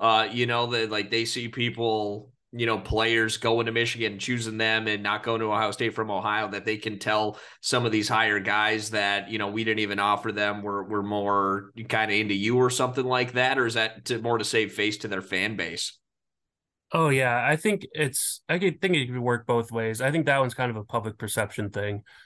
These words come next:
Speaker 2: Um, you see it with, like, Michigan State does this a lot, where if you're, a kid's about to decide for Michigan State, they'll put, like, a Michigan hat on the table or put 'em in their top five, even though Michigan isn't recruiting them that much, just to say, like, "Oh,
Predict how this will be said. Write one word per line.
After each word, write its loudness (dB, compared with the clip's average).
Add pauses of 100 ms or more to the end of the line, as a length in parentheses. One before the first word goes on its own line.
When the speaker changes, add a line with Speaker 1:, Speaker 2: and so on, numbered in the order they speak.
(160)
Speaker 2:
Um, 2
you 2
see 4
it 2
with, -2
like, -2
Michigan -2
State -2
does 0
this -4
a 0
lot, 2
where 0
if -8
you're, -6 (400)
a -6
kid's 2
about 2
to 2
decide 2
for 0
Michigan -4
State, 0
they'll -4
put, -2
like, -4
a -2
Michigan -2
hat 0
on -2
the -6
table -4 (260)
or -2
put 2
'em 4
in 2
their 2
top 0
five, 2
even 0
though 0
Michigan -4
isn't -4
recruiting -4
them 2
that 2
much, 0
just 0
to -6
say, 0
like, -4
"Oh, -2